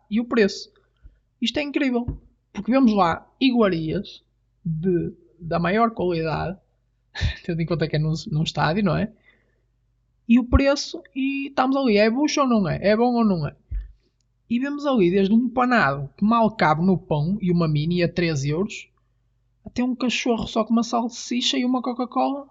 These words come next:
a cinco. E pronto, e dá que pensar, não é? E eu acho que isto é muito importante. Para já, é, é satisfatório, não é? Estamos ali a ver comida e bebida,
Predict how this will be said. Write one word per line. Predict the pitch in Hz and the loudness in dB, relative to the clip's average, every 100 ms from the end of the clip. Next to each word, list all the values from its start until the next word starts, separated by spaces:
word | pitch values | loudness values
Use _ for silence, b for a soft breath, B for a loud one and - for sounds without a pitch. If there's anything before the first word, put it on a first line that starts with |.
| - | -8
a | 226 | -8
cinco. | - 220 202 - - - - - _ _ _ _ _ - | -4 -2 -2 -4 -10 -10 -10 -16 _ _ _ _ _ -18
E | 170 | -10
pronto, | 151 143 180 | -4 -2 -2
e | |
dá | 175 151 | -2 -4
que | |
pensar, | - 151 - 113 120 | -4 -4 -4 -6 -6
não | 139 143 | -6 -6
é? | - - _ _ _ b b b b _ _ _ _ _ _ _ _ _ | -8 -14 _ _ _ b b b b _ _ _ _ _ _ _ _ _
E | 208 | 4
eu | 220 | 6
acho | 190 - | 6 2
que | - | -4
isto | - | -2
é | 180 180 | -2 -2
muito | 185 185 185 170 | -2 0 0 0
importante. | 175 175 - 180 139 - - | -2 -4 -6 -2 -2 -4 -12
Para | - | -6
já, | 214 311 - _ _ _ _ _ - | -4 -4 -6 _ _ _ _ _ -14
é, | - - | -8 -2
é | |
satisfatório, | 196 233 - 196 - 156 - 147 | 2 2 0 -6 -6 -8 -4 -4
não | 139 | -2
é? | 151 | -4
Estamos | - 151 | -4 -2
ali | 165 160 | -2 -2
a | 156 | -4
ver | 160 | -6
comida | 180 190 247 262 294 _ _ _ _ _ _ _ | -2 2 2 0 -8 _ _ _ _ _ _ _
e | 160 | -4
bebida, | 143 147 196 247 269 | -2 2 2 2 -2